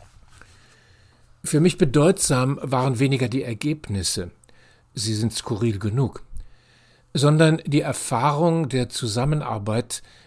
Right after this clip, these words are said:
mit den empirisch-sozialpsychologisch arbeitenden Bildungswissenschaftlern in beiden Projekten.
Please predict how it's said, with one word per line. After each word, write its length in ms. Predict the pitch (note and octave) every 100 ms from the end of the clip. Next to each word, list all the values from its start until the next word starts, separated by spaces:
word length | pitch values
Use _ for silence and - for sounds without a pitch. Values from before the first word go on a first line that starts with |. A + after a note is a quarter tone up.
| -
mit 180 | A#2
den 160 | C#3 C#3+
empirisch-sozialpsychologisch 1700 | C3 A2+ D#3+ C3+ C3+ A2+ B2 - A#2 A2+ - C#3 A2+ A#2+ A#2+ A2+ -
arbeitenden 640 | A#2+ A2 A2+ A2 B2+ A#2+ A#2
Bildungswissenschaftlern 1120 | C#3 C3 - G#2+ - - F#2 - - D#2+ - _ _ -
in 140 | B2
beiden 320 | B2 A2 G2+
Projekten. 600 | - F#2 F2+ - - -